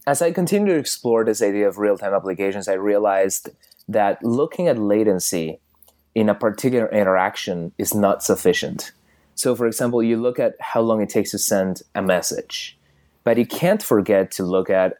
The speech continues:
how long it takes to load the application to begin with. So this total view of latency is one that I incorporated in thinking about real-time systems. Um, so it allows you to explore the entire experience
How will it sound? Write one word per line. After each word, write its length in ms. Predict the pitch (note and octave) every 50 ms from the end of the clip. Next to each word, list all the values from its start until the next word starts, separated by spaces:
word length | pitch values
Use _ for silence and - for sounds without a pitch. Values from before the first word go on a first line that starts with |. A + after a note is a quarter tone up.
| _
how 200 | - - - G#2+
long 220 | G#2 G2+ G#2 G#2 G#2
it 100 | G#2 -
takes 260 | - A2+ G#2 - -
to 100 | - A2
load 240 | G2+ G#2 G#2+ G#2+ G2+
the 80 | G#2+
application 460 | G#2 - A2 A2 G#2+ A#2+ A2 - B2 A#2
to 80 | B2
begin 320 | A#2 B2+ C3+ E3+ D#3 C3+ G2
with. 300 | E2+ C#2+ - - - _ _ _ _ _ _ _ _ _ _
So 520 | - - - C3 B2 B2 A#2+ A#2 A2+ - _ _ - _ _ _ _
this 300 | - C#3 D3+ D3+ - - _ -
total 480 | - - C#3 D3 D#3 E3 E3 E3 C#3+
view 280 | B2 A#2 A#2 A2+ A#2 A2
of 120 | G#2 -
latency 680 | G2+ G2+ G#2+ A2 G#2+ G#2+ G2+ F#2 - - F2+ E2 D#2+ - -
is 160 | - G2 F#2
one 220 | G2 G2 G2+ G2 G2
that 120 | F#2+ F#2
I 80 | F#2+ F#2
incorporated 800 | F#2+ F#2 - - G#2+ G2+ F#2 G2+ F#2+ F2+ F2+ F2 F2+ F2 D#2+ -
in 500 | - - F#2 F2 F2 F2 F2 F2 E2+ - _ -
thinking 340 | - - G2 F2+ - G2
about 460 | F2+ E2+ F2 E2+ E2 E2 E2+ E2 - D2+
real-time 500 | F2+ F#2 F#2 F2+ F2 E2+ - F2+ E2 E2
systems. 720 | - - G2 - - - D2+ C#2 - - - - - _ _ _ _ _ _ _ _ _ _ -
Um, 340 | - G#2 G#2+ G2+ G#2 G#2+ - -
so 320 | - - B2 A#2 A2+ A2+ -
it 100 | A#2+ A#2+
allows 320 | B2 A#2+ B2+ C3 C3 -
you 60 | - B2
to 160 | A#2+ A#2 - - _ _
explore 580 | A2+ G#2 - - - - - A#2 A2+ A2+ A2+
the 140 | A2 A2 G#2+
entire 920 | G2+ G2+ G2 - - - - B2+ B2+ B2+ A#2+ A2+ G#2 F#2+ F#2 F2 E2+ F2 _ _ _ _ _ _
experience 1040 | - - - - - - - - A2 G2+ G2 E2+ D2+ C#2 C#2+ - - - - - -